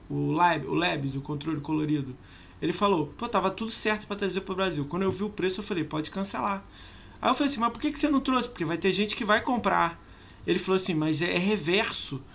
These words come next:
Vai, vai gerar mídia reversa, a galera vai detonar. Porque o controle ia sair mil e duzentos reais,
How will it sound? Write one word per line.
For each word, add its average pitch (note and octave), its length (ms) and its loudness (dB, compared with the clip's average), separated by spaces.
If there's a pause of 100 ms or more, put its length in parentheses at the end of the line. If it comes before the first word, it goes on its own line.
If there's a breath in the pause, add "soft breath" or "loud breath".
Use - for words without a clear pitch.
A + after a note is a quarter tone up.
(240 soft breath)
Vai, D#3+ 320 0
vai D#3+ 180 2
gerar F#3+ 280 6
mídia G#3 340 2
reversa, F#3 640 2
a - 20 -4
galera E3+ 300 0
vai F#3 240 2
detonar. G3+ 720 4 (340 soft breath)
Porque D3+ 200 -2
o G#3 60 6
controle G#3 440 2
ia F#3+ 80 4
sair G3 240 2
mil G#3+ 260 4
e A3 40 0
duzentos F3 520 -4
reais, - 460 -8